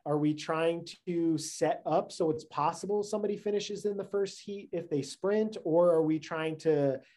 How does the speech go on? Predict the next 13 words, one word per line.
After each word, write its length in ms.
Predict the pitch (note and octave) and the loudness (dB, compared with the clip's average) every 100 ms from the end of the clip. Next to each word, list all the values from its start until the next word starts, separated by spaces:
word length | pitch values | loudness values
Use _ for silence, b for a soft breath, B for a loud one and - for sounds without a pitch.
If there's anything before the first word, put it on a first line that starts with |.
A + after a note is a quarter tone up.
| b | b
have 280 | D#3+ D#3+ | 4 4
some 360 | D3 - E3 D3+ | 2 0 0 0
strategery 840 | C#3 D3 C#3 F3+ F#3 F3 F#3 F#3 | -6 -6 -6 -2 -2 2 4 6
in 100 | E3+ | 4
terms 360 | D#3 F3 E3 D3 | 0 0 0 0
of, 160 | D#3 D3 | -6 0
like, 320 | D3 C3+ - b _ | 2 2 -2 b _
how 220 | E3 E3+ | 2 4
they're 140 | E3 | 2
chipping 360 | D#3 - E3+ D#3 | -2 -4 -4 -4
the 80 | D3+ | -2
workout 520 | D3 D#3+ D#3+ C#3+ C#3 | 0 0 2 2 2
up? 320 | G3 G3 F#3+ | 2 2 -2